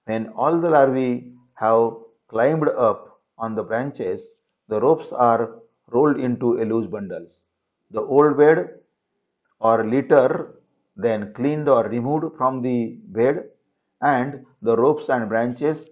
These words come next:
spread again, and the ropes and branches which are in the form of, uh, a loose bundle on one end of the floor bed, that will be spread again,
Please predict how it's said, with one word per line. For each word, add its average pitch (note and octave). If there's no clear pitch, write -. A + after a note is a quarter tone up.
spread -
again, F#2+
and A2+
the A2
ropes C3
and A#2
branches G#2
which -
are A#2
in A#2
the A2
form A2+
of, A2+
uh, G#2
a G#2+
loose A2
bundle A#2
on G#2
one B2
end G#2+
of G#2
the F3+
floor A2+
bed, A2
that G#2+
will A#2
be A2+
spread B2
again, C#3